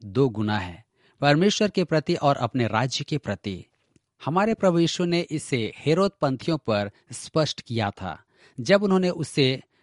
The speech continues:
कर भुगतान के विषय में फंसाना चाहा था, जिसे हम मत्ती रचित सुसमाचार बाईस अध्याय के सत्रह पद में पढ़ते हैं, "हमें बता, तू क्या सोचता है, कैसर को कर देना उचित है या नहीं?"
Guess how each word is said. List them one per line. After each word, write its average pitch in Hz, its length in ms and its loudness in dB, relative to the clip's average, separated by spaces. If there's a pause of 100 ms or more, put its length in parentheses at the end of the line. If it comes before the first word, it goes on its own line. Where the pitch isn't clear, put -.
(160)
कर 175 180 2
भुगतान 156 500 -2
के 143 160 -4
विषय 123 340 0
में 131 140 0
फंसाना 110 500 -4
चाहा 139 340 -2
था, 95 260 -6
जिसे 110 280 -6
हम 107 140 0
मत्ती 135 280 2
रचित 139 240 -6
सुसमाचार 120 720 -2 (300)
बाईस 156 360 4
अध्याय 120 260 -2
के 139 140 -8
सत्रह 156 340 -2
पद 117 200 -2
में 117 80 -2
पढ़ते 131 340 -2
हैं, 95 240 -8 (680)
"हमें 196 260 4
बता, 127 460 2 (140)
तू 208 240 2
क्या 185 160 2
सोचता 143 500 -2
है, 92 360 -8 (460)
कैसर 143 340 -2
को 147 420 -2
कर 127 160 2
देना 120 340 2
उचित 185 380 -2
है 123 300 0
या 110 160 0
नहीं?" 110 360 -2